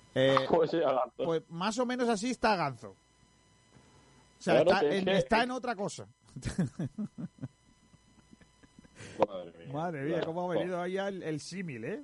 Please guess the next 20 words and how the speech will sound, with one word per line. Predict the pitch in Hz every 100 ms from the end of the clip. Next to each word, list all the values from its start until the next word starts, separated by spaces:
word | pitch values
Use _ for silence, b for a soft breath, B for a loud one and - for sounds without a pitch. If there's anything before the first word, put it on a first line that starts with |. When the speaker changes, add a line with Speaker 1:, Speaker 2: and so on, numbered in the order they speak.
| 165
Speaker 1:
Muy | 131 170 285
bien | 240 170 254 220
Speaker 2:
Sí. | 156 202 185 -
Speaker 1:
tirado, | 135 151 160 104
sí, | -
señor. | 139 123 131 _ B B B
En | - 139
fin, | 175 -
Speaker 2:
Bien, | 175
Speaker 1:
eh, | 170 165 165 160 156 151 151
Speaker 2:
Kiko. | 147 143
Speaker 1:
buenas | 175 247 -
palabras | 233 233 233 202
de, | 202 202 196 180 175
de | 165
Adrián. | 190 175 190 214 240 247 226
Eh, | - 156 156 151 151 156
yo | 208
os | -
pregunto | 190 156 131 120